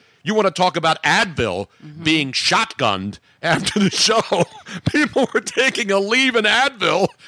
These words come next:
Speaker 1: just to be able to make it to their cars to get home from the Rolling Stones last night. Imagine how, imagine how the Stones feel today as they wake up at about two o'clock in the afternoon and realize, "Dude, we just did another show in Philly, man.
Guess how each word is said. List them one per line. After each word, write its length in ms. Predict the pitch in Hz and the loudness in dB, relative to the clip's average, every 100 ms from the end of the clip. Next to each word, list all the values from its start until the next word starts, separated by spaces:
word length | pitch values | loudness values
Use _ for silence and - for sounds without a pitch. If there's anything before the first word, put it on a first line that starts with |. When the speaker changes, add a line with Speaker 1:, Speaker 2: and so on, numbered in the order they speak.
| - - | -16 -4
Speaker 1:
just 240 | 233 240 | -2 -2
to 60 | 233 | -2
be 120 | 220 | 0
able 180 | 226 202 | 0 0
to 100 | 185 | -2
make 280 | 180 226 - | 0 0 0
it 100 | 190 | 0
to 80 | |
their 140 | 175 165 | 0 0
cars 400 | - 226 233 160 | 2 2 2 0
to 60 | 160 | 0
get 100 | 165 | 2
home 220 | 202 220 | 2 0
from 140 | 175 | -4
the 60 | 165 | -2
Rolling 280 | 202 214 175 | 0 0 0
Stones 380 | - 247 269 175 | 0 0 0 2
last 260 | 123 - | 0 0
night. 220 | 123 90 _ _ _ _ | -4 -4 _ _ _ _
Imagine 460 | 214 220 277 - 247 | -2 2 0 0 -2
how, 460 | 190 226 190 147 - _ _ _ | 2 2 4 2 -2 _ _ _
imagine 280 | 208 254 233 | -2 0 2
how 80 | 208 | 0
the 120 | 156 | 0
Stones 540 | - 180 185 175 139 | -2 0 0 0 -4
feel 260 | - 135 110 | -4 -2 -2
today 480 | 104 113 98 - - _ _ - | 0 2 2 0 -10 _ _ -4
as 180 | 139 131 | -2 2
they 160 | 139 117 | 2 2
wake 300 | 147 156 147 | 0 0 0
up 140 | 131 | 0
at 60 | 120 | 0
about 200 | 120 - | -2 0
two 160 | 147 | 0
o'clock 380 | 135 - 139 131 | 0 0 0 0
in 60 | 127 | 0
the 100 | 127 | 2
afternoon 540 | 127 - 127 123 110 | 2 0 0 2 2
and 100 | 104 | 0
realize, 540 | 120 131 123 113 98 - _ _ _ _ _ _ _ _ _ _ _ | 0 2 4 2 -2 -8 _ _ _ _ _ _ _ _ _ _ _
"Dude, 320 | 113 123 92 | -2 0 0
we 80 | 87 | -4
just 180 | 123 120 | -4 0
did 100 | 127 | 0
another 300 | 95 110 107 | 2 0 0
show 300 | - 120 110 | 0 2 2
in 80 | 95 | 0
Philly, 380 | - 110 123 113 | -2 -2 0 -2
man. 520 | 95 98 98 107 101 | -2 0 2 0 -4